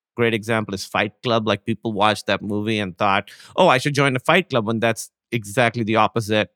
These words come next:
of the point of the movie. I think I used to get upset at satire that was very easy to misinterpret and support the bad thing that the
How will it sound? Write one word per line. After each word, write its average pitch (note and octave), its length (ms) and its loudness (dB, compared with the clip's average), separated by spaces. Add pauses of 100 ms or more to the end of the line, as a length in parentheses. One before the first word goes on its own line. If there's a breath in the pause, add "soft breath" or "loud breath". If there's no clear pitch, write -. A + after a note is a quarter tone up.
of G#2+ 120 -2
the G#2 80 -4
point A2 300 -2
of G2 80 -10
the G2+ 80 -8
movie. A#2 480 0
I - 480 -18
think - 120 -4
I B2 40 4
used E3+ 320 0
to - 40 -8
get A#2+ 140 2
upset A#2 300 2
at G#2+ 140 0
satire G#2 640 2
that F#2+ 260 -2
was G2+ 400 -2
very G#2+ 380 0
easy G#2 340 -4
to F2+ 100 -8
misinterpret G#2 800 0
and F#2 140 -4
support C3+ 580 0
the G#2 100 0
bad G2+ 540 0
thing A#2 260 2
that F#2+ 180 -4
the F2+ 180 0